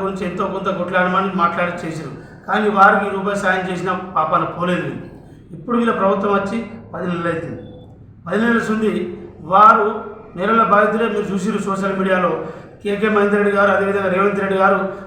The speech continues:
మమ్మల్ని రాజకీయంగా వాడుకున్నారు కానీ మాకు ఏ విధంగా సాయం చేయలేదని చాలాసార్లు వాళ్ళు మొరపెడుతున్నారు. మొరపెడుతున్నప్పుడు మీరు ఏం చేశారంటే నిప్పు మీద నీళ్ళు చల్లినట్టు ఒకసారి ముఖ్యమంత్రి కల్పించి వారికి ఒక మాట్లాడారు కానీ ఏం చేయలేరు. చేసిన తర్వాత కేటీఆర్ గారు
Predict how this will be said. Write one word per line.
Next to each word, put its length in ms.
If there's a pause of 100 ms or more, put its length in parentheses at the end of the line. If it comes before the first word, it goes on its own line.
మమ్మల్ని 280 (100)
రాజకీయంగా 420
వాడుకున్నారు 440
కానీ 180 (320)
మాకు 220
ఏ 40 (120)
విధంగా 320
సాయం 260
చేయలేదని 400 (340)
చాలాసార్లు 560 (360)
వాళ్ళు 180
మొరపెడుతున్నారు. 560 (120)
మొరపెడుతున్నప్పుడు 640 (320)
మీరు 160
ఏం 120
చేశారంటే 420 (100)
నిప్పు 220 (100)
మీద 120 (120)
నీళ్ళు 220
చల్లినట్టు 380 (420)
ఒకసారి 400
ముఖ్యమంత్రి 420
కల్పించి 360 (380)
వారికి 380
ఒక 160 (180)
మాట్లాడారు 440
కానీ 140 (100)
ఏం 80 (120)
చేయలేరు. 380 (580)
చేసిన 280
తర్వాత 240
కేటీఆర్ 360
గారు 140